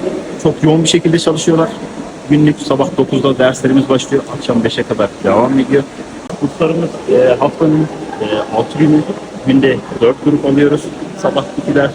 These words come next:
öğleden sonra iki ders şeklinde. Her grubumuz, e, otuz kırk arası öğrenci sayısında değişiyor. Biz daha sonra kurslarımızla beraber bu eğitimlere devam ediyoruz. Amacımız öğrencilerin iyi bir şekilde yüzmeyi öğrenmesi. Yaş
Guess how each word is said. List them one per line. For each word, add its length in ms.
öğleden 280
sonra 280
iki 100
ders 240
şeklinde. 420
Her 160
grubumuz, 680
e, 260
otuz 360
kırk 200
arası 280
öğrenci 440
sayısında 400
değişiyor. 380
Biz 100
daha 260
sonra 360
kurslarımızla 540
beraber 400
bu 60
eğitimlere 580
devam 320
ediyoruz. 500
Amacımız 380
öğrencilerin 640
iyi 100
bir 40
şekilde 340
yüzmeyi 380
öğrenmesi. 580
Yaş 100